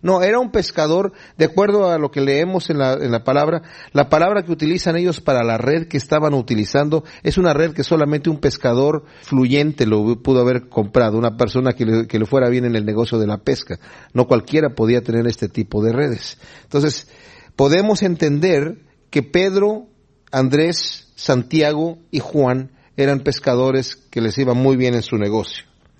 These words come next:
Entonces dice aquí, en Lucas capítulo cinco, versículo uno, que aconteció que estando Jesús junto al lago de Genezaret, el gentío se agolpaba sobre él para oír la palabra de Dios.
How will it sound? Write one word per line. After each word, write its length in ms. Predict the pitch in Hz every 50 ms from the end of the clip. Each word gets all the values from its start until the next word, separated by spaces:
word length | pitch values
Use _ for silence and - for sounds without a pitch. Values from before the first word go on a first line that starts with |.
| _ - - - - - - - - -
Entonces 400 | 151 143 - 226 220 233 185 190
dice 200 | 233 226 - 262
aquí, 460 | 226 - - 202 147 123 127 151 - - _ -
en 220 | 127 131 139 160 185
Lucas 560 | 160 170 208 220 220 - 226 190 - - -
capítulo 440 | - 151 - 208 190 190 202 175 156
cinco, 400 | - - 220 202 190 - 165 143
versículo 500 | 139 117 - - 185 - 214 190 175 147
uno, 340 | 110 104 101 117 135 160 - _ _ _ _ _ _ _ _ _ _ _ - _ -
que 100 | - 180
aconteció 640 | 180 190 185 180 185 185 165 - - 233 262 277 254
que 100 | - 214
estando 380 | 160 - 233 226 233 226 220
Jesús 800 | - - 156 - - - 226 175 - - - - - - - - _ _ _ _ _ _ _ _ _ _ _ _ _
junto 380 | - - 170 170 165 165 175
al 100 | 160 170
lago 300 | 180 214 247 247 240 233
de 120 | 196 180 -
Genezaret, 800 | - 160 143 139 127 - - 131 127 143 131 113 - - - - - _ _ _ _ _ _ _ _ - -
el 140 | 147 143
gentío 720 | - 160 156 156 156 - - 262 262 240 233 254 277 - _ _ _ _ _ _
se 180 | - - - 170
agolpaba 560 | 160 151 165 160 147 156 - 190 202 214 190
sobre 400 | - - 170 139 143 143 151 170
él 140 | 196 214 - _ - _ _
para 200 | - 143 135 135
oír 180 | 139 156 165 165
la 160 | 160 147 151
palabra 340 | 135 127 131 139 139 135 131
de 140 | 123 117 104
Dios. 280 | 104 104 104 - -